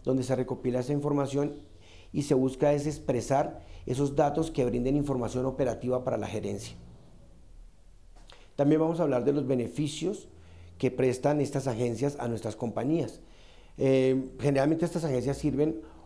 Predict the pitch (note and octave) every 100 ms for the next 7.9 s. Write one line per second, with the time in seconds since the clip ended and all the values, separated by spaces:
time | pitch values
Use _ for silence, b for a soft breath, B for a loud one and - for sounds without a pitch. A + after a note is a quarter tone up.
0 | - C#3+ C#3 C#3 C3+ C3 - C3+ B2 B2+
1 | C#3+ D3+ C3+ - B2+ B2+ C#3 C#3 C3+ C#3+
2 | C3+ B2 B2 - D3+ - B2 A#2+ B2 A#2+
3 | A2 A#2+ B2+ B2+ A2 A2 C#3 D3 A2+ A2+
4 | A2+ A#2 A#2 A2 - B2 B2+ A#2 A#2 A2+
5 | C#3+ C#3+ D#3+ D3+ - C3+ B B B -
6 | D3 D3 D#3+ D#3 - C#3 B2 B2 B2+ A#2+
7 | A#2 C3+ E3 E3+ E3+ E3+ C#3+ C#3 C#3+